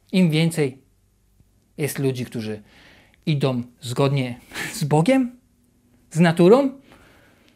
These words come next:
tym bardziej to, co nazywamy zło, ucieka. Nie chce być blisko. Jak na przykład pewien człowiek cię oszukał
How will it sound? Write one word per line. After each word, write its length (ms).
tym 360
bardziej 580
to, 320
co 120
nazywamy 480
zło, 460
ucieka. 480
Nie 120
chce 140
być 160
blisko. 360
Jak 120
na 100
przykład 320
pewien 240
człowiek 300
cię 160
oszukał 380